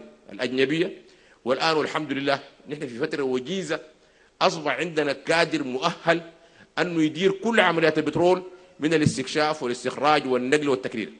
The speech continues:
الآن الشركات الصينية لما دخلت العراق ودارت تشتغل،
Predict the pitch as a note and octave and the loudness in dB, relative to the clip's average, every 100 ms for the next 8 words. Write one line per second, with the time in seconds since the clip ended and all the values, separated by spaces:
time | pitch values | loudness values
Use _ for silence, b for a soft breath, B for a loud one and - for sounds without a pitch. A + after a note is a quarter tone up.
0 | _ _ _ _ _ _ _ _ _ _ | _ _ _ _ _ _ _ _ _ _
1 | _ - - - - - - - - - | _ -20 -20 -20 -20 -20 -20 -20 -20 -20
2 | - - - - - - - - - - | -20 -20 -20 -20 -20 -20 -20 -20 -20 -20
3 | - - - C3+ C#3+ G3 G#3+ G#3+ G3+ - | -20 -20 -6 -4 2 6 8 6 -4 -18
4 | - - A#2+ - D#3+ G3 G3 F#3 F3 F3+ | -20 -20 -8 -4 0 0 0 0 0 4
5 | G3+ F3 D#3+ F3 F3+ D3+ A#2+ C#3+ F3+ - | 4 6 2 4 2 2 0 4 4 2
6 | - _ _ _ _ _ _ _ _ _ | -14 _ _ _ _ _ _ _ _ _
7 | A2+ D3+ E3 D3+ - F#3 G3+ | -2 0 0 0 0 2 2